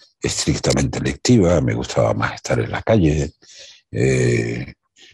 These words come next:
no era muy buen estudiante, eh, me gustaba estudiar para aprobar, pero no más que eso. Eh, ya digo, yo me, me, me, me, eh, iba a un colegio de cura, iba andando,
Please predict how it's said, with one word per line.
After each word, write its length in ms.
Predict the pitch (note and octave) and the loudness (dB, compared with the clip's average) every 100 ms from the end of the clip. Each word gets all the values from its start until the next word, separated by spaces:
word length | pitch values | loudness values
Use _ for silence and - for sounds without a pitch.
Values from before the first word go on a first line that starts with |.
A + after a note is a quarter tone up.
| - | 2
no 260 | F2+ G2 | 4 4
era 220 | F#2 D#2+ | 4 2
muy 220 | C#2+ D#2 C#2 | 2 2 4
buen 240 | D2+ C2+ | 2 0
estudiante, 840 | - - C#2+ G2+ F#2+ - F2 F#2 - _ - - - - | -2 0 2 4 2 2 2 2 -2 _ -20 -20 -12 -2
eh, 80 | |
me 180 | D3 D3 | 2 4
gustaba 460 | C#3+ C#3+ - D#3 E3 | 2 0 2 2 2
estudiar 520 | - - C#2 D2 - | 2 2 4 4 2
para 220 | D2 B1 | 2 2
aprobar, 480 | B1 C#2 C2+ D#2+ D2 - _ _ _ _ _ _ _ | 2 2 2 2 0 -6 _ _ _ _ _ _ _
pero 280 | - B1+ C2 | -4 0 0
no 160 | B1 C2 | 0 0
más 220 | C2 C2 | 0 0
que 200 | C#2+ E2 | 0 2
eso. 440 | G2+ - E2+ F#2+ - _ _ _ _ _ _ | 2 2 0 0 -6 _ _ _ _ _ _
Eh, 800 | - C#2 D2+ C#2 C2+ C2 C2 B1+ - - - _ _ _ _ _ _ _ _ _ - | -4 0 2 2 2 0 0 -4 -10 -16 -20 _ _ _ _ _ _ _ _ _ -4
ya 140 | D2+ | 0
digo, 200 | D2+ C#2 | 2 2
yo 120 | A#1+ D#2+ | 0 0
me, 160 | C#2+ | 0
me, 160 | B1+ C2+ | 0 0
me, 180 | - C2 | -2 -4
me, 220 | G#1+ B1 | -4 -4
eh, 420 | - A#1+ - - - | -2 -4 -4 -6 -2
iba 200 | C#2+ D2 | 0 0
a 20 | |
un 100 | - | 0
colegio 300 | D#2 D2 D2+ | 0 0 0
de 60 | |
cura, 260 | - F#2 D#2+ | 0 0 2
iba 180 | C2 C#2+ | 0 0
andando, 420 | D2+ F#2 D#2 - | 2 2 2 0